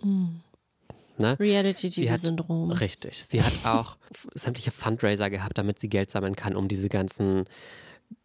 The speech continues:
Speaker 2: Krankheiten, die sie
Speaker 1: Oh.
Speaker 2: angeblich hatte, zu heilen und so. Und auf jeden Fall hat sich diese Tochter auf schrecklichste Art und Weise natürlich auch an ihrer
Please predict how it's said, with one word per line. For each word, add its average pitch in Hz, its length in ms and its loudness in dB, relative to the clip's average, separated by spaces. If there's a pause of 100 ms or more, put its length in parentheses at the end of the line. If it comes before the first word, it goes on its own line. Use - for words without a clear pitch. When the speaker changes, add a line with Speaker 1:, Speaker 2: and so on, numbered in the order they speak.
Speaker 2:
Krankheiten, 104 800 -2
die 101 100 0
sie 104 160 0
Speaker 1:
Oh. 107 40 -4
Speaker 2:
angeblich 101 640 0
hatte, 104 480 -4
zu - 200 -6
heilen 104 240 -2
und 104 100 -4
so. 101 140 -6
Und 117 160 -4
auf - 120 -8
jeden 139 120 -2
Fall 147 260 -2 (300)
hat - 160 -8
sich - 160 -12
diese 101 480 0
Tochter 156 600 -2 (680)
auf - 220 -8
schrecklichste - 560 -4
Art - 160 0
und 104 140 -2
Weise 135 280 4
natürlich 151 440 2
auch 135 220 0
an 110 180 0
ihrer - 140 0